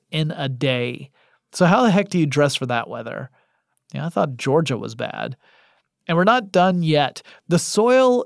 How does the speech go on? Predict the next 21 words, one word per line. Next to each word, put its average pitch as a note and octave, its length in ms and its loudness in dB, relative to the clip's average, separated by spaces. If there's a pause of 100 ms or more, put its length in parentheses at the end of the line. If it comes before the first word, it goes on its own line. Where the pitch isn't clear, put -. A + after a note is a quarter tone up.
(120)
itself G3 800 0 (100)
on D3+ 260 0
Mars A#2+ 600 -4
is C#3+ 140 -4
a C#3 80 0
problem. A#2 580 -4 (220)
You F3+ 100 0
may F#3 160 2
have G#3 140 2
heard E3 340 4
that D3 160 2
on C3+ 220 -2
Earth, E3+ 340 2 (320)
we're D#3 220 4
developing D3 720 2
soil D3 500 2
that C#3 140 0
is C3 140 -2
meant D3 280 -4
to C#3 80 -4
mimic C3+ 480 -6